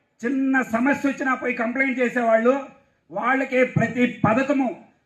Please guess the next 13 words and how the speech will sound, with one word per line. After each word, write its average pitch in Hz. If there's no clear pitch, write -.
ప్రతి 202
సమస్య 254
ముందు 247
సాల్వ్ 240
అయ్యేది. 226
వాస్తవానికి 262
ఇది 311
నవ్వుకుంటూ 233
చెప్పాలో 262
బాధపడతా 247
చెప్పాలో 247
తెలియదు, 240
కానీ 226